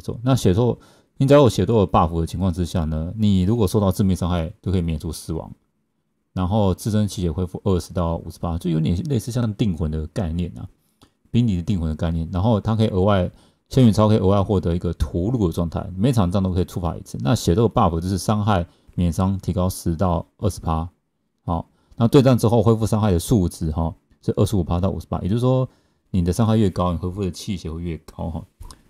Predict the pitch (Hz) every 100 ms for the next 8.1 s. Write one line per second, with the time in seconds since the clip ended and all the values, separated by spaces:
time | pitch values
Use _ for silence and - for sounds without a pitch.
0 | _ _ _ _ - 143 123 123 113 95
1 | - 101 113 90 80 95 80 85 90 101
2 | 104 - 82 78 101 104 101 82 - 92
3 | 80 80 85 90 - - - - 107 -
4 | - _ - - _ _ _ 113 - _
5 | - 135 - - 107 151 131 92 92 90
6 | 87 - - 127 92 90 85 113 104 120
7 | 113 80 110 98 95 107 82 85 - -